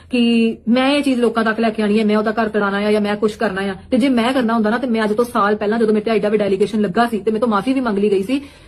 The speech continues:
ਤੇ ਮੈਂ ਉਦੋਂ ਇਹ ਚੀਜ਼ ਕਰਦੀ। ਇਹ ਜਿਹੜੇ ਪ੍ਰੂਫ ਜਿੰਨੇ ਵੀ ਤੁਹਾਡੇ ਸਾਹਮਣੇ ਆਏ ਆ ਹੁਣ ਤੱਕ, ਇਹ ਮੇਰੇ through ਆਉਂਦੇ। ਫਿਰ ਜੇ ਆਹ ਚੀਜ਼ਾਂ ਤੁਹਾਡੇ ਸਾਹਮਣੇ ਲੈ ਕੇ ਆਉਣ ਨੂੰ ਬਣਾਈਆਂ ਹੁੰਦੀਆਂ ਨਾ, ਵੀਡੀਓਜ਼, ਪ੍ਰੂਫਸ, ਫਿਰ ਇਹ ਉਦੋਂ ਹੀ ਤੁਹਾਡੇ ਸਾਹਮਣੇ ਆ ਜਾਂਦੇ। But ਅੱਜ ਵੀ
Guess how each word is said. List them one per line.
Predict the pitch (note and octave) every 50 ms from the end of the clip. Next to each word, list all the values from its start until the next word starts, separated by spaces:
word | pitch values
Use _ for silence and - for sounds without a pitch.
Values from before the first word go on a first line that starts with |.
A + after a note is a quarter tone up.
| - - -
ਤੇ | B3+ B3+ C#4 B3+ -
ਮੈਂ | G#3+ A#3 B3+ B3+ -
ਉਦੋਂ | B3+ B3+ C4+ C#4
ਇਹ | C4 A3+
ਚੀਜ਼ | G#3+ G#3 F#3 F#3
ਕਰਦੀ। | F#3 F3 E3+ E3+ E3+ E3 - - - -
ਇਹ | A3+ B3 C4 C#4+ D4 C4+
ਜਿਹੜੇ | A3 A#3 A#3 B3 C4+ C#4+
ਪ੍ਰੂਫ | C#4 - A3 G#3+ A3 A3+ A3+ A#3 C4
ਜਿੰਨੇ | C4+ B3 G3+ F#3+ G#3+ G#3 G#3+ A#3+ B3+
ਵੀ | C4 C4+
ਤੁਹਾਡੇ | C4 C4 A3+ G#3+
ਸਾਹਮਣੇ | G#3 G#3+ G3+ G3+ G#3+ G#3+
ਆਏ | F#3+ G3+ A#3
ਆ | A#3+
ਹੁਣ | A3 A3 G#3
ਤੱਕ, | G3 G#3+ A3 G#3+ D4 D4+ - - -
ਇਹ | - D4
ਮੇਰੇ | C#4 A#3 A#3 A3 G#3+ A3+
through | A#3 A#3 A3 A#3 B3+
ਆਉਂਦੇ। | A3+ F#3 F#3+ E3 E3 - -
ਫਿਰ | - G#3
ਜੇ | F#3+ A3 A3+ -
ਆਹ | G#3 G3+ G#3+ A3+
ਚੀਜ਼ਾਂ | A3+ - G#3 G#3 G3+ A3 A#3 B3+
ਤੁਹਾਡੇ | C4 - - - - - C4 A#3 G3+ A#3+
ਸਾਹਮਣੇ | B3+ C4 B3 A3+ B3+ D4+
ਲੈ | D4+ C#4+ B3
ਕੇ | - A#3+
ਆਉਣ | A3+ A3
ਨੂੰ | A3 A3+ G#3+
ਬਣਾਈਆਂ | G#3 G#3+ G#3 G3 F#3+
ਹੁੰਦੀਆਂ | A3 A#3 G#3 G3 G3+
ਨਾ, | C4 D#4+
ਵੀਡੀਓਜ਼, | C4+ G#3 G#3+ F#3+ G#3 A3 A3 G#3+ G#3 G#3 G#3 G3+ G3+ G3+ -
ਪ੍ਰੂਫਸ, | - A3 G#3+ G#3+ G#3+ G#3+ - G#3+
ਫਿਰ | G3 G3 - B3+ C4
ਇਹ | - - A#3 B3 C#4 C#4 - -
ਉਦੋਂ | A#3+ A3 A3+ B3
ਹੀ | G#3+ C4 D4+
ਤੁਹਾਡੇ | D4 C4+ A3+ A3
ਸਾਹਮਣੇ | G#3 A3 G3+ G3 G3 G#3
ਆ | G3+
ਜਾਂਦੇ। | F#3 F#3+ G3 A3
But | A#3+ A3+ G#3+ A3+ G#3+
ਅੱਜ | G3 G3 G#3+
ਵੀ | G#3 A3 A3+